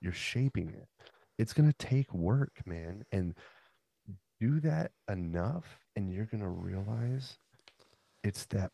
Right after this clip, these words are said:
process that you're gonna get addicted to. And now, instead of addicted to a T V show and potato chips, you're addicted to working your ass off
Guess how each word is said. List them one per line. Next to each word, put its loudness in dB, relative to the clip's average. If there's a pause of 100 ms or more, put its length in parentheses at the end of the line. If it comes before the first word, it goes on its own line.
(120)
process -4 (420)
that -4
you're -2
gonna 2
get 2
addicted 0
to. -6 (800)
And 0
now, 4
instead -2
of -2
addicted 0
to -2
a 0
T -2
V 2
show -2
and -2
potato 2
chips, -8 (600)
you're 6
addicted 2
to 2 (1500)
working 2
your 2
ass -2
off -6